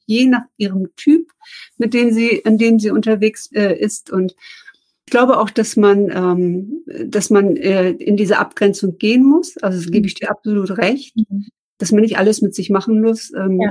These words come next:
Speaker 1: und auch, dass man diese Stories erzählen darf, ne? Weil immer, wenn man diese Stories erzählt, sagt jemand anderes auch: „Mensch, die Situation hatte ich auch schon oder damit“,
Speaker 2: Genau, und das meine ich, genau,
Speaker 1: Ja.
Speaker 2: Iris, das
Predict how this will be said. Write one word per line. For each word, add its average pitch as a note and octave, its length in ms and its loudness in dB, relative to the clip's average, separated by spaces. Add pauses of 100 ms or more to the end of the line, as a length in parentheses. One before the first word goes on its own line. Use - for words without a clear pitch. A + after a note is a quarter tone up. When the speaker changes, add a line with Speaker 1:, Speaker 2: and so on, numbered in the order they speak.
Speaker 1:
und G3+ 200 -2
auch, B3 360 0 (420)
dass - 160 -2
man A#3+ 80 4
diese A3+ 240 2
Stories D4+ 580 0
erzählen D#3 560 -6
darf, D#3+ 400 -14
ne? G3 180 -8 (120)
Weil A3+ 240 4 (340)
immer, C4+ 200 4
wenn B3+ 100 4
man A#3 80 0
diese G#3+ 160 -4
Stories G#3+ 320 0
erzählt, B3+ 360 -4
sagt A3+ 200 -6
jemand G#3+ 220 -2
anderes G#3+ 340 -4
auch: G#3+ 80 -6
„Mensch, G#3 180 0
die G3+ 100 -10
Situation G3+ 580 -4
hatte F#3 200 -10
ich - 160 -14
auch G#3+ 200 -4
schon - 260 -6
oder - 160 -4
damit“, F#3+ 200 -6
Speaker 2:
Genau, D#4+ 480 4 (100)
und C#4 200 0
das D#4+ 220 -2
meine B3 320 0
ich, A3+ 140 -6
genau, B3+ 380 -2
Speaker 1:
Ja. A3 100 0
Speaker 2:
Iris, B3 180 0
das A3+ 100 -4